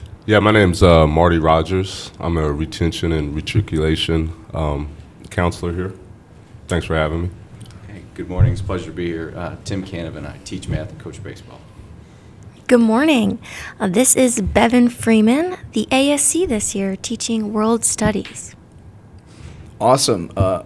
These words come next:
Speaker 4: a little bit of, diff-, of a different group, um, today. Usually we have s-, some students on, but today we have all the, uh, first-year teachers at DeSmet. Um, so, Coach Rogers, uh, you come from football. Um, that's what brought you here.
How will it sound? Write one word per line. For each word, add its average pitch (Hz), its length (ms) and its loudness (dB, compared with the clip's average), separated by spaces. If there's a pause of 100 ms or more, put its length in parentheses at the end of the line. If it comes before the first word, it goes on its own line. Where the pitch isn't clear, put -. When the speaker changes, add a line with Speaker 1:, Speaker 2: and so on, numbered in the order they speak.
Speaker 4:
a 113 60 0
little 151 200 6
bit 160 160 4
of, 147 160 4
diff-, 147 240 -2
of 123 120 0
a 110 40 0
different 143 360 -4
group, - 320 -10 (360)
um, 52 440 -12 (300)
today. 80 340 -2
Usually 104 340 -2
we 104 80 -2
have 104 160 0
s-, 101 240 -6
some 104 240 -4
students 113 460 -2
on, 104 280 -2
but 104 200 -2
today 110 260 0
we 113 140 4
have 110 200 2
all 110 200 2
the, 104 320 -2
uh, 101 240 -8
first-year 113 420 -2
teachers - 600 -8 (320)
at 98 120 -8
DeSmet. - 440 -8 (580)
Um, 95 600 -4 (120)
so, 113 460 4
Coach 139 300 4
Rogers, 117 500 2 (100)
uh, 90 180 -6
you 90 200 -4
come 123 280 0
from 113 220 -2
football. 101 560 -2 (360)
Um, - 360 -8
that's 110 200 0
what 113 120 -2
brought 107 220 2
you 90 140 -4
here. 92 560 -4